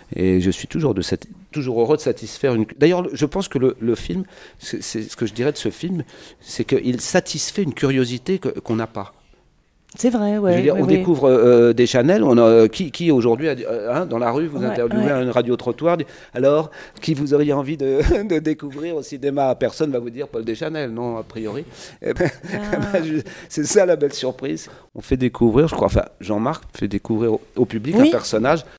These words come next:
Speaker 1: pour lequel on n'avait aucune curiosité, puisqu'il, en effet, il était, il a été poussé, euh, poussé, il a été poussé.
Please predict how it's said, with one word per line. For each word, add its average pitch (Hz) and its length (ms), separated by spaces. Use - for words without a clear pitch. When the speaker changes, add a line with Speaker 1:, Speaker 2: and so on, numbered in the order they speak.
Speaker 1:
pour 110 160
lequel 107 280
on 120 100
n'avait 104 200
aucune 110 240
curiosité, 110 540
puisqu'il, 110 480
en 92 160
effet, 95 220
il 147 100
était, 90 320
il 107 100
a 117 40
été 113 200
poussé, 110 480
euh, 95 60
poussé, 92 360
il 104 120
a - 20
été 110 160
poussé. 95 400